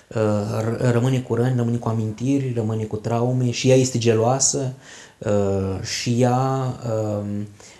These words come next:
are același fel de trăiri emoționale și nu numai fizice, la fel ca și mine, și același fel de, de, uh, fiori.” Atunci, cred, pentru cei care sunt cu adevărat bărbați,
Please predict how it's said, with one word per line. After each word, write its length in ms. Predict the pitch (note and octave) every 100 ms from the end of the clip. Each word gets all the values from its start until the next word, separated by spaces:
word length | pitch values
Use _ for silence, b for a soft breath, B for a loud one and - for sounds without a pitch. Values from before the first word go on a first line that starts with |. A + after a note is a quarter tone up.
| B
are 280 | - A#2 A#2
același 520 | A2 A2 B2 B2+ -
fel 580 | - - - B2+ C#3 D#3+
de 120 | C3 A2+
trăiri 800 | G#2+ A#2+ A2 A#2 D#3+ D#3+ - - -
emoționale 680 | A#2+ A2+ A2 A#2 B2 C#3+
și 120 | C3 D3+
nu 60 |
numai 180 | D3 A#2+
fizice, 640 | - - F3 D#3+ B2+ A2 G#2 B B -
la 80 |
fel 200 | A2+ C3
ca 100 | C3
și 160 | A#2+ -
mine, 240 | B2 C#3+
și 80 | B2
același 380 | A2 B2+ A#2 -
fel 240 | - C#3
de, 220 | C3 A#2+ A#2 B B B
de, 680 | - G#2+ G#2+ G#2+ G#2+ G#2 G2+ G2
uh, 120 | G2+
fiori.” 600 | - - A#2 C3+ D3 - b b b b _
Atunci, 580 | B2 D#3 D#3 C#3 - - -
cred, 480 | - C#3+ D#3+ A2
pentru 600 | - A2+ G#2+ A2 G#2+ G#2+ G#2
cei 140 | -
care 180 | C3+ C3
sunt 160 | A#2+ B2
cu 60 |
adevărat 320 | A#2 A2 A2 A2
bărbați, 600 | A2 G#2 G#2 - -